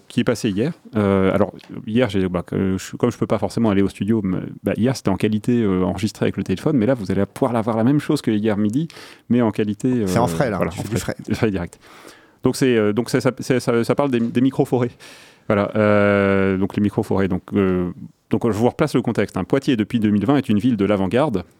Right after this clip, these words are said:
Speaker 1: depuis l'élection de Léonore Monbeau-Sapin à la mairie et de, et de sa liste Bûcheron Collectif. Alors, il y a plein de brillantes actions qui ont été menées par, euh, par la nouvelle municipalité, comme par exemple, dernièrement, la fermeture d'une résidence pour personnes âgées, qui a forcé un certain nombre de vieux à déménager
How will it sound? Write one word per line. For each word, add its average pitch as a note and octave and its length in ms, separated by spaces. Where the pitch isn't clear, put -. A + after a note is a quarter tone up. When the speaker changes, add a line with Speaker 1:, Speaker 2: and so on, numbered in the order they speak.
Speaker 1:
depuis G#2+ 280
l'élection G#2+ 400
de G#2 80
Léonore A2+ 400
Monbeau-Sapin F#2+ 560
à G#2 80
la G2 80
mairie G#2 380
et F#2 80
de, - 360
et G#2 40
de G2 80
sa G2 100
liste B2 260
Bûcheron G#2+ 240
Collectif. - 480
Alors, G#2+ 140
il G#2+ 40
y - 40
a - 20
plein D#3 120
de C#3 40
brillantes A2 260
actions D3 220
qui - 80
ont B2 40
été G2+ 180
menées A2 240
par, F#2 200
euh, E2+ 200
par G#2 120
la G2 80
nouvelle G2+ 180
municipalité, G2+ 540
comme G#2+ 160
par G2+ 100
exemple, B2 220
dernièrement, G2+ 420
la G#2+ 80
fermeture A2+ 400
d'une G#2+ 180
résidence A2 360
pour - 160
personnes C#3 320
âgées, G2+ 240
qui - 120
a - 20
forcé B2 260
un A2+ 60
certain A2+ 220
nombre A2+ 160
de G2 100
vieux F#2 240
à G#2+ 40
déménager F#2+ 440